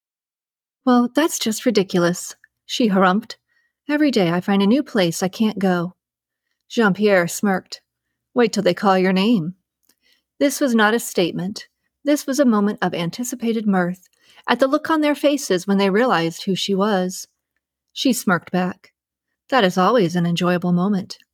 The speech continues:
The gentleman to her left looked at her with odd curiosity, and she flashed him a brilliant smile that distracted him completely. He began to introduce himself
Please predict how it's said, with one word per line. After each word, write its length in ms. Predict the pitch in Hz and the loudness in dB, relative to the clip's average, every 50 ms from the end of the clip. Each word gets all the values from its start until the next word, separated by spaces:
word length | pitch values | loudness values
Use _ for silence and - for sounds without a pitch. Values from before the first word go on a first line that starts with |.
| _ _ _ _ _ _ _ _ _ _ _ _ _ _ | _ _ _ _ _ _ _ _ _ _ _ _ _ _
The 80 | - 240 | -2 0
gentleman 440 | - 294 285 262 220 202 190 185 180 | 2 2 2 2 2 2 2 0 -2
to 140 | - 226 208 | -2 -2 0
her 100 | 196 190 | 2 2
left 280 | 214 214 202 202 - | 2 2 0 0 -2
looked 240 | 220 240 240 240 - | -2 -2 -2 -2 -4
at 80 | 208 190 | -8 -4
her 120 | 180 190 | -2 -2
with 120 | 185 180 190 - | -2 -2 -2 -2
odd 320 | 190 214 233 214 190 180 - | -2 0 0 0 0 -2 -4
curiosity, 840 | - - 214 196 190 190 202 214 220 - - 196 185 175 175 208 - _ _ _ _ _ _ | -6 -6 -4 -2 0 0 0 0 -2 -4 -6 -4 -4 -2 -4 -4 -8 _ _ _ _ _ _
and 120 | - 247 240 | -2 0 0
she 140 | - 269 254 | 0 -2 -2
flashed 440 | - 262 254 254 262 254 - - | 0 0 2 2 0 -2 -4 -6
him 100 | - 190 | -4 -2
a 60 | 190 190 | -2 0
brilliant 420 | 202 220 220 214 208 202 202 - | 0 2 2 2 2 0 -2 -4
smile 500 | - - 240 226 240 202 185 190 208 - _ _ _ _ _ _ _ | -6 -4 -4 -2 0 0 0 -2 -2 -6 _ _ _ _ _ _ _
that 200 | - 285 262 262 | -2 -2 -2 -2
distracted 500 | - 208 - - - 202 202 196 - 185 | -4 -6 -6 -2 -2 -2 -2 -2 -2 -2
him 160 | 185 185 180 | 0 0 0
completely. 680 | - - 190 - - 190 196 196 - 196 175 170 185 - _ _ _ _ _ _ _ _ _ _ _ _ _ _ _ _ | 0 -2 -4 -2 0 0 0 0 0 -2 -2 -2 -4 -6 _ _ _ _ _ _ _ _ _ _ _ _ _ _ _ _
He 140 | - 269 254 | -2 0 0
began 320 | 247 262 285 285 269 233 196 | 2 2 2 2 2 2 2
to 100 | 190 202 | 2 0
introduce 440 | 185 - 208 196 220 254 240 - | 0 0 0 0 0 0 0 -2
himself 520 | - 180 180 - - 180 170 175 180 - | -4 -4 -4 -2 -2 -2 0 -2 -2 -6